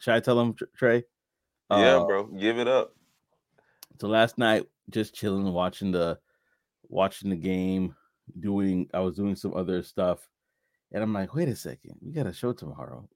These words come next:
Speaker 1: <laughs> And normally we got, look, guys, normally we talk. We at least talk prior to the show.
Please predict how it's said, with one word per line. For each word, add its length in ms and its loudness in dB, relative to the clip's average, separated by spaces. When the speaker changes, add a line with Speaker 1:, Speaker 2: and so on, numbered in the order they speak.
Speaker 1:
<laughs> 520 2
And 180 6
normally 260 4
we 120 8
got, 260 6
look, 220 6
guys, 240 6
normally 380 2
we 80 0
talk. 360 -4
We 140 6
at 80 6
least 320 2
talk 280 6
prior 300 2
to 140 -6
the 120 -2
show. 540 -2